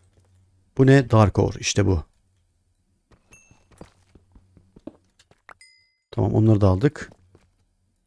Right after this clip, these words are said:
Sen nesin? Uranyum, uranit, neyse. Bunlar yaramaz.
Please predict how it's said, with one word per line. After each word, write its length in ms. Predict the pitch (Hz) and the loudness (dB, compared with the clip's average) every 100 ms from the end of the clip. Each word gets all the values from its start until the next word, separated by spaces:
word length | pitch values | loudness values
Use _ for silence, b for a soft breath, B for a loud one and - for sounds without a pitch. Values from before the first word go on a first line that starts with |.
| - _ _ _ _ - | -20 _ _ _ _ -6
Sen 200 | 120 107 | -2 -2
nesin? 300 | 98 127 156 | -2 -6 -6
Uranyum, 580 | 110 113 107 107 127 143 | -2 0 0 0 -2 -2
uranit, 380 | 107 107 113 - | -2 0 -4 0
neyse. 380 | 117 - 131 123 b b b b b b b _ _ _ _ _ _ _ _ _ _ _ _ _ - _ _ _ _ _ _ _ _ _ _ _ _ _ _ _ _ _ _ _ _ _ _ - | 0 2 0 -2 b b b b b b b _ _ _ _ _ _ _ _ _ _ _ _ _ -20 _ _ _ _ _ _ _ _ _ _ _ _ _ _ _ _ _ _ _ _ _ _ -6
Bunlar 220 | 139 127 | 0 2
yaramaz. 760 | 123 117 113 139 131 - - | 4 2 2 2 0 -6 -10